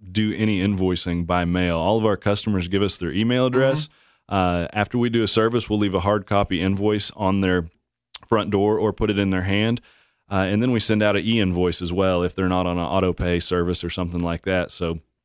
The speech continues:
Speaker 1: if we can avoid the mail, we, we will. And everybody has an email. Usually it pops up on your phone, and that's, that's the easiest way to go about it these
Speaker 2: Yeah,
Speaker 1: days.
Speaker 2: absolutely. I agree completely. Now, there's some diseases that some of these critters bring into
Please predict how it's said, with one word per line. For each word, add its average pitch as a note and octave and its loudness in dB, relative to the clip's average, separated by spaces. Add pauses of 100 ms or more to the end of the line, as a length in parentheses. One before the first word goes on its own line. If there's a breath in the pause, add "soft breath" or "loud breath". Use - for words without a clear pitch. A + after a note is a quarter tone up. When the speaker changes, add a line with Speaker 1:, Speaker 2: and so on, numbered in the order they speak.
(320)
Speaker 1:
if G2 -2
we A#2+ 2
can C3+ 2
avoid A2+ 2
the A2 0
mail, A2 2
we, G2 0
we G2+ 0
will. G2+ 2
And F2+ 0
everybody G2+ 2
has F#2+ 0
an E2+ -2
email. G#2 2
Usually F#2 0
it - -8
pops G2 0
up - -8
on G2 0
your F#2 0
phone, G#2+ 0
and F2 0
that's, F#2 0
that's F2+ 0
the - -2
easiest F#2+ -2
way G2 2
to F#2 0
go G2 0
about G2 2
it G2+ -2
these D#2+ -4
Speaker 2:
Yeah, - 0
Speaker 1:
days. E2+ -2
Speaker 2:
absolutely. F#2 -4
I G2+ -4
agree G2 -12
completely. G2 -10
Now, B2+ 0
there's B2 0
some F3 0
diseases G#2+ -2
that G#2 0
some A#2 -4
of G#2 -4
these G#2 -4
critters G2 -4 (140)
bring G#2 -2
into G2+ -2